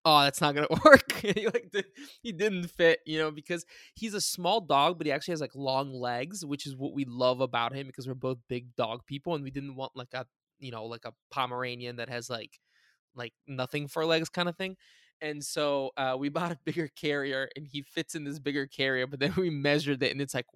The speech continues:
it says it's T S A approved, and Sarah's like, "It says it's T S A approved, it should be fine." And then I thought about it, and I was like, "T S A approved doesn't mean <laughs> that it can fit on the planes. It just means that the T S A is, like, fine with it."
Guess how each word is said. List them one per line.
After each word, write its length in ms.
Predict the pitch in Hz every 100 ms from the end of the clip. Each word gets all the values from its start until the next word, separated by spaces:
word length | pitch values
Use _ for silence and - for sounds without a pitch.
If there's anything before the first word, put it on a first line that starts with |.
| _ _ _ _ _ _
it 140 | 175
says 320 | - 233 254 220
it's 160 | -
T 220 | - 185
S 160 | 175 -
A 100 | 160
approved, 400 | 139 - 147 120
and 140 | 127
Sarah's 200 | 180 190
like, 120 | 185 156
"It 80 |
says 240 | - 196 -
it's 160 | 160
T 160 | - 190
S 120 | 165
A 100 | 165
approved, 320 | 147 - 147
it 60 | 123
should 140 | -
be 80 | 139
fine." 400 | 127 151 147 127
And 100 | 135
then 120 | 147
I 80 | 156
thought 260 | 147 147 151
about 220 | 147 135
it, 0 |
and 100 | 131
I 20 |
was 100 | 139
like, 160 | 135 - _ _ _ _ _ _ _ _ _
"T 180 | - 254
S 120 | 269
A 80 | 262
approved 480 | 214 - 226 175 135
doesn't 380 | 180 190 180 156
mean 300 | 160 180 165
<laughs> 220 | - 170
that 180 | 160 175
it 100 | 180
can 160 | 165
fit 440 | 131 - - 180 -
on 160 | 151 143
the 80 | 131
planes. 420 | - 160 143 139
It 40 |
just 200 | 147 147
means 300 | 151 156 156
that 80 | 147
the 160 | 135 135
T 240 | - 151
S 160 | 139 -
A 100 | 143
is, 100 | 123
like, 140 | -
fine 340 | - 127 131
with 200 | 123 123
it." 120 | -